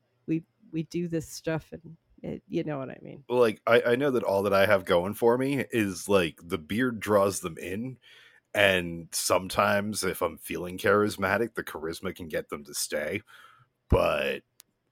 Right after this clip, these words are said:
Speaker 2: I don't feel charismatic much anymore. <laughs>
Speaker 1: Yeah. Yeah. Whereas I feel like I've gotten somewhat more charismatic as my, uh,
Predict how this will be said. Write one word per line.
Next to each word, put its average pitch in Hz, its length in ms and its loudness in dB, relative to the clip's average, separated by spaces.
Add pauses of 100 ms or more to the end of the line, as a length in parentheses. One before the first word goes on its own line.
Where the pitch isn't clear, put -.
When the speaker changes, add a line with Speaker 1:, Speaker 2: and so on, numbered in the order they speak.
(380)
Speaker 2:
I 107 140 4
don't 87 140 -2
feel 82 160 -4
charismatic 73 720 -6
much 69 200 -10
anymore. 65 480 -10
<laughs> 82 40 -14 (3000)
Speaker 1:
Yeah. 220 340 6 (880)
Yeah. 160 380 -4 (640)
Whereas 180 320 2
I 175 80 0
feel 175 180 -2
like 170 160 0
I've 170 200 0
gotten 151 300 -2
somewhat 151 380 -6
more 147 220 -4
charismatic 147 760 -6
as 147 220 -8
my, 143 300 -8
uh, 139 240 -8